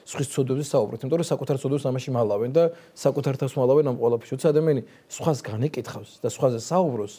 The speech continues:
სხვის ცოდვაზე ლაპარაკობს, დამერწმუნდ ის ადამიანი საკუთარ თავს მალავს და საკუთარი ცოდვების მიჩქმალო უნდა და ვინც იცის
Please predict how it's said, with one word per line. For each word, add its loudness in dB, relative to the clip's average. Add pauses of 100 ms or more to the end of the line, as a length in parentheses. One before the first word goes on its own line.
სხვის -8
ცოდვაზე -6
ლაპარაკობს, 4 (400)
დამერწმუნდ 2
ის -10
ადამიანი 0
საკუთარ -4
თავს -6
მალავს -6 (400)
და 0
საკუთარი 0
ცოდვების 0 (180)
მიჩქმალო 4
უნდა 0
და -2 (400)
ვინც 2
იცის -6